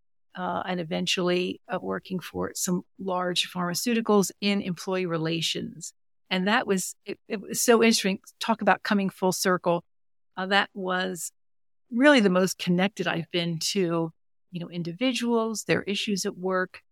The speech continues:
performance-related issues, work conflict, mediation, all that fun things. But, uh,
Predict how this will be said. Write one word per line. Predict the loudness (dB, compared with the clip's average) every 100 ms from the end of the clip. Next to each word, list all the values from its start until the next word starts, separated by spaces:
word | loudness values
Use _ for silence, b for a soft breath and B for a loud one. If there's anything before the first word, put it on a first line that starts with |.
| _ _ -14
performance-related | -14 -6 -2 0 0 -2 -4 -4 -2 0 0 0 -2
issues, | 0 0 0 -2 -4 -10 _ _ _
work | -10 -10 -10 -16 -12
conflict, | -4 0 0 -4 -2 0 0 -4 -20 -20 _ _ -8
mediation, | -4 -2 0 2 2 0 0 0 -2 -4 -8 _
all | 0 2
that | 0 -2
fun | -2 -2 -2
things. | -2 -2 -2 -2
But, | -4 -6
uh, | -10